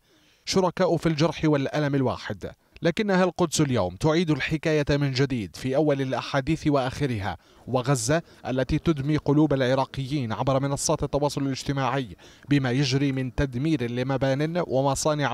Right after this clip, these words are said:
واستشهاد أطفال ونساء وشيوخ عزل. يواكب رئيس الجمهورية برهم صالح الأحداث في فلسطين مركزا على ضرورة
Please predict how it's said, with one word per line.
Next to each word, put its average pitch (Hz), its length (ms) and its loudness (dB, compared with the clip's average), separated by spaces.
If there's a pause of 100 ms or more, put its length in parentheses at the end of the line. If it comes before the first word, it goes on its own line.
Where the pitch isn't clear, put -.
واستشهاد 156 460 2
أطفال 156 540 2
ونساء 143 560 2
وشيوخ 139 460 2
عزل. 113 560 -2 (600)
يواكب 143 480 0
رئيس 151 340 2
الجمهورية 143 480 2
برهم 143 260 0
صالح 143 360 -2
الأحداث 139 440 0
في 143 200 0
فلسطين - 480 -2
مركزا 147 560 0
على 131 140 -2
ضرورة 143 400 2